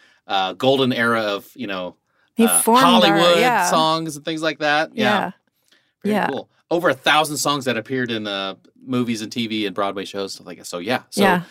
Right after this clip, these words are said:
Speaker 1: the fact that your grandfather was a song plugger for, for him, I mean, that means he was doing some stuff.
Speaker 2: Yeah.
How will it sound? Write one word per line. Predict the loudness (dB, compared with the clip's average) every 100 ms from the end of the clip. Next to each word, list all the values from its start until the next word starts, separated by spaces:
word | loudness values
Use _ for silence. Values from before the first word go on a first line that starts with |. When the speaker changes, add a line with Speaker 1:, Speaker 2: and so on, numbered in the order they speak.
| -20 -20 _
Speaker 1:
the |
fact | -2 -2
that | -2
your | -2
grandfather | -2 0 0
was | -2
a | -4
song | -2 -2 -2
plugger | -6 -6 -6
for, | -10 -12 -12 _
for | -4
him, | 0 0 0 -8 _ -14
I |
mean, | -10 -4
that | -2
means | -2 -2
he |
was | -4 0
doing | 0 0
some | 0
stuff. | 0 0 2
Speaker 2:
Yeah. | 2 4 2 0